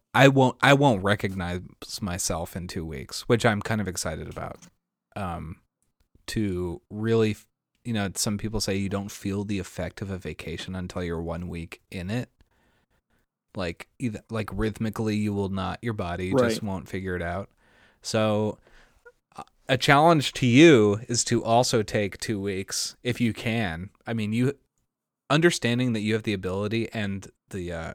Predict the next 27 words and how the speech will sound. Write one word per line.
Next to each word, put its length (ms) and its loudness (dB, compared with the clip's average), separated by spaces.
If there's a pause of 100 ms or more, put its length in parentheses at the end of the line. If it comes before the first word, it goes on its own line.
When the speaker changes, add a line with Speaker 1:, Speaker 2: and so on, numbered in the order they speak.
(100)
Speaker 1:
you 280 0
also 260 0
deserve 500 -6
it 240 -2 (260)
is 200 -2
a 60 -2
big 180 -2
thing. 300 -4 (1900)
Speaker 2:
Yeah, 400 2
Speaker 1:
Um, 240 -4
Speaker 2:
I, 180 2
I 140 -4 (840)
Speaker 1:
there'll 120 4
be 100 6
work 280 4
here 120 0
and 80 0
there 160 0
that 120 -4
you 140 -4
can 340 -6
do 340 -2
or 100 -6
need 220 -6
to 100 -8
do, 400 -6 (160)
but, 220 -10